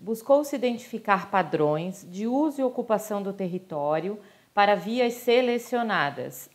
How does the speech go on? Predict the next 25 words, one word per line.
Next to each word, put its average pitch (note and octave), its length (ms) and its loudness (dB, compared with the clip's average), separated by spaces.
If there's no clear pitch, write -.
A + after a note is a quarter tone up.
assim D4+ 320 -2
como G#3+ 420 2
as F#3+ 180 2
morfologias A#3 840 2
urbanas E3+ 600 -2
de F#3 80 -10
cada G3 360 4
localidade E3+ 760 -2
do E3+ 100 -8
distrito, E3 760 -8
que E4 120 0
no B3+ 140 2
caso G#3 460 2
de D#3 100 -8
Ingleses E3+ 560 0
do E3 140 -4
Rio E3+ 160 -4
Vermelho E3 760 -4
envolve A3 560 -2
as A3+ 140 0
localidades G3 840 0
de D#3 160 -12
Ingleses A#3+ 760 -2
e A#3 100 -6
Santinho. F3+ 880 -8